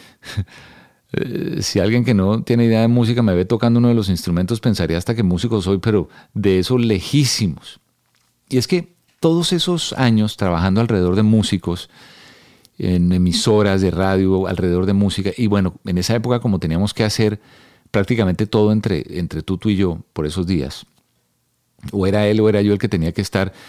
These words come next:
en el escenario probando los instrumentos antes del concierto, antes de las presentaciones, que fuera un lugar privado, público, lo que fuera.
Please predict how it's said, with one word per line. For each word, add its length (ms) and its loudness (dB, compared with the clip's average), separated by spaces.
en 100 0
el 100 2
escenario 380 0
probando 320 0
los 120 -2
instrumentos 520 -2
antes 180 0
del 120 2
concierto, 520 -2
antes 200 -2
de 60 0
las 140 -4
presentaciones, 800 -2
que 100 -8
fuera 220 -2
un 100 0
lugar 260 -2
privado, 500 -2
público, 380 -2
lo 80 -4
que 60 -6
fuera. 300 0